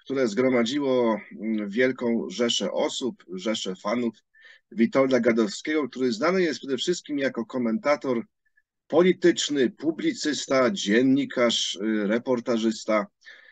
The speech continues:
y, który słynie, mm, y, z komentarzy tygodnia zamieszczanych co tydzień, y, na swoim kanale, mm, na YouTube. Y, natomiast spotkanie, które przeprowadziłem z Witoldem Gadowskim, dotyczyło właśnie tej książki,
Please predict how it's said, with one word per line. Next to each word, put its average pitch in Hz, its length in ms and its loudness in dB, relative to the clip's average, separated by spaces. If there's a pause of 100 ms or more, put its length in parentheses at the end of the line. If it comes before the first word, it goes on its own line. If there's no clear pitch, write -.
(260)
y, 107 400 2
który 143 360 0
słynie, 127 720 4 (120)
mm, 107 720 -2
y, 107 200 0
z 98 100 -6
komentarzy 120 680 2
tygodnia 123 520 0
zamieszczanych 110 680 -2
co 101 160 -8
tydzień, 113 480 0 (500)
y, 98 160 4
na 110 200 4
swoim 110 460 0
kanale, 95 600 0
mm, 92 360 -4
na 95 100 2
YouTube. - 580 -2 (640)
Y, 113 60 2
natomiast 202 460 4
spotkanie, 196 560 0
które 160 260 0
przeprowadziłem 139 720 0
z 127 40 -4
Witoldem 139 440 -2
Gadowskim, 123 520 0
dotyczyło 123 540 0
właśnie 120 500 -2
tej 147 280 -2
książki, 120 800 -4